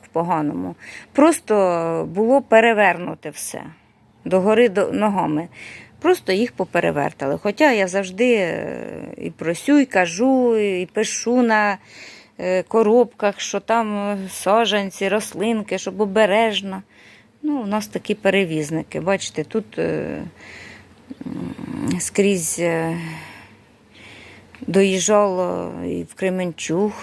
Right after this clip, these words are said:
добре доїжджало, і в Полтавську область доїжджало добре. От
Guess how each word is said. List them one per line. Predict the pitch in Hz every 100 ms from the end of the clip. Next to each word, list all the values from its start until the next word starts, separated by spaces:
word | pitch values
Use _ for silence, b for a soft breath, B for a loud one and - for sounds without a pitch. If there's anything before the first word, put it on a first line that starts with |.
| 190
добре | 180 202 185 180
доїжджало, | 175 185 180 180 185 180
і |
в | 175
Полтавську | - 160 - 196 - 185
область | 196 180 190 165
доїжджало | 180 175 175 180 175 175
добре. | 160 180 170 175 - B B B B
От | -